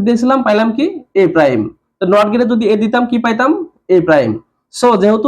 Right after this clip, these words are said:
not গেটের মতো ইনপুট আউটপুট দিলে আমরা সেম জিনিস পাচ্ছি, so এটা একটা কি হয়ে গেছে এখন? not গেট। So, আমরা কিন্তু nand গেট দিই, এটা কি গেট দেখছি আমরা? nand গেট। So, nand গেটে আমরা ইনপুট দিয়েছিলাম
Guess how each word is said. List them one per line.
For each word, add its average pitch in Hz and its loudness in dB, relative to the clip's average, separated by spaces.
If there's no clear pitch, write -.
not 196 2
গেটের 240 0
মতো 233 -2
ইনপুট 220 -2
আউটপুট 226 -2
দিলে 208 2
আমরা 208 2
সেম 214 2
জিনিস 220 0
পাচ্ছি, 208 0
so - -2
এটা 190 0
একটা 196 0
কি 226 0
হয়ে 208 2
গেছে 220 0
এখন? 262 2
not 151 2
গেট। 110 -2
So, - -8
আমরা 208 2
কিন্তু 233 0
nand 202 4
গেট 202 2
দিই, 165 2
এটা 190 -2
কি 214 -2
গেট 214 0
দেখছি 214 -4
আমরা? 233 0
nand 165 2
গেট। 131 -2
So, - -8
nand 196 2
গেটে 208 0
আমরা 233 2
ইনপুট 185 -2
দিয়েছিলাম 226 0